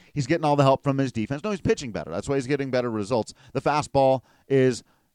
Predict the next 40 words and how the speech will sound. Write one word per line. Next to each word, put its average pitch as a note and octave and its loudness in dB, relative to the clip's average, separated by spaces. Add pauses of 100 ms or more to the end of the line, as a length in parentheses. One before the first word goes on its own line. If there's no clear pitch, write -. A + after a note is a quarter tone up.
(140)
low C3+ 6
and B2+ -4
away A#2+ 0
instead B2+ -2
of A2 -2
just A2+ -8
low, C#3+ -2 (460)
or B2 6
it's A#2+ 0 (180)
up F3 -4
and A#2+ -4
away G2 -4
instead G#2 -4
of - -6
just - -16
up. - -10 (1080)
It's - -20 (1500)
up A2+ -2
and D#3+ 0
in E3+ -2
instead F2 -8
of G2 -10
just B2+ -8
in. A#2 -10
Like, G2+ -10
he's, B2+ -8
he's C#3 -6
getting B2 -4
more D3 -2
to G3+ -4
the G3 -4
corners D#3+ -6
of C#3+ -8
the D3+ -4
zones, G2+ -8 (200)
more C#3 0
regularly C#3 0
with A2+ 0
his G#2+ -2
fastball, C#2 -10